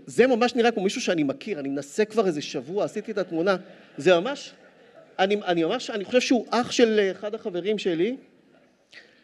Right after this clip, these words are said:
לא הצלחתי להוציא American Progressive Woman שהיא לא multiracial, לא הצלחתי. וגם לא הצלחתי להוציא שהיא, היא,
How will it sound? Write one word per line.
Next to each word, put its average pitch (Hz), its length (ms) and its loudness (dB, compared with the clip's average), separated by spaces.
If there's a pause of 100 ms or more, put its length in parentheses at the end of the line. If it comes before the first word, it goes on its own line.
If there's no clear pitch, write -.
(140)
לא 208 320 6
הצלחתי 240 560 2
להוציא 208 680 2 (180)
American 190 680 4
Progressive 180 600 2
Woman 180 400 6
שהיא 165 260 2
לא 170 180 6
multiracial, 170 680 -4 (380)
לא 185 160 6
הצלחתי. 208 380 0 (720)
וגם 202 300 0
לא 247 60 8
הצלחתי 254 340 2
להוציא 233 260 4
שהיא, 240 220 -4 (200)
היא, 202 200 -4